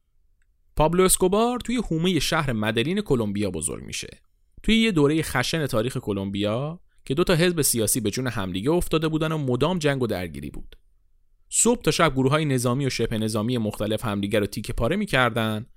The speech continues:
و این آقای اسکوبار هم کودکی شیرین خودش رو وسط این بکش بکشا می‌گذروند.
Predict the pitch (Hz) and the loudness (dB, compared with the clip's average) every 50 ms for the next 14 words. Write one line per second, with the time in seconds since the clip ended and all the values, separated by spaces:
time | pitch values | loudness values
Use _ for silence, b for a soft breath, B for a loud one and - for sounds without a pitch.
0 | _ - - 165 202 208 190 185 190 190 175 147 - - 143 135 147 160 190 190 | _ 0 2 2 4 4 4 4 4 4 4 4 4 2 2 2 2 2 0 -2
1 | - - 139 120 123 113 - - 143 123 - - - 113 117 135 175 202 190 - | -2 -2 -2 0 -2 -2 0 0 -2 0 0 -2 -2 -2 -2 0 -2 -2 -2 -2
2 | 180 175 175 170 185 160 131 123 - 151 147 160 156 147 135 123 104 - 92 - | -2 -2 0 0 0 0 0 0 -2 -2 -2 -2 -2 -2 0 0 0 -2 -2 -4
3 | - 95 90 - 92 - - 90 80 69 - - - - - - - - - | -4 -6 -6 -6 -6 -6 -6 -8 -8 -8 -8 -10 -10 -10 -10 -12 -14 -16 -18